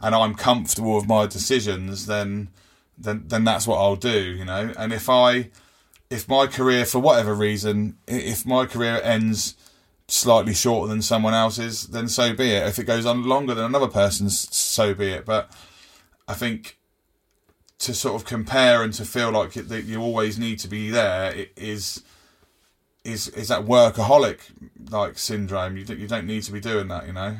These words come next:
Um, and, and at some point, and at some point, whether you, whether it's through health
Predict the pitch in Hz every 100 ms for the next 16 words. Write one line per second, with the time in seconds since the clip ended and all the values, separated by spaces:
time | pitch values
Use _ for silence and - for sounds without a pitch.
0 | 98 98 101 101 101 98 - - - -
1 | - - 127 131 143 139 196 190 139 123
2 | 113 131 117 - 160 139 127 117 127 120
3 | 123 120 127 120 110 - 131 123 104 143
4 | 147 147 - -